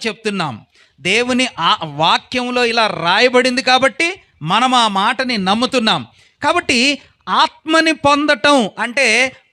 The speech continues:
ప్రభువుని విశ్వసించిన వెంటనే జరిగే ప్రక్రియ. మరి ఆత్మతో నిండటం అంటే ఏంటి?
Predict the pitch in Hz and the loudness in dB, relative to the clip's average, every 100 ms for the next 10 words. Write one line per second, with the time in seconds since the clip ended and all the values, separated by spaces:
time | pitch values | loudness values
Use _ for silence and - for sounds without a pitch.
0 | - 233 247 294 294 285 277 - 269 262 | 0 2 2 2 2 0 -2 -2 -2 -2
1 | 262 247 247 240 180 196 233 233 247 240 | -4 -2 0 0 0 -2 -2 -2 0 0
2 | 208 220 208 240 320 359 _ _ - 160 | 0 -2 0 0 0 -4 _ _ -8 -8
3 | - 143 113 - _ _ _ - 180 233 | -8 -10 -10 -14 _ _ _ -14 -8 -4
4 | 233 202 208 202 _ _ - 147 165 226 | 0 0 -2 -6 _ _ -10 -4 -2 -2
5 | - 226 233 233 226 180 156 180 196 220 | -4 -6 -2 0 0 -2 -2 -2 0 0
6 | 220 226 220 208 202 196 185 180 175 170 | 2 2 4 2 0 0 0 0 0 0
7 | 165 165 | -2 -6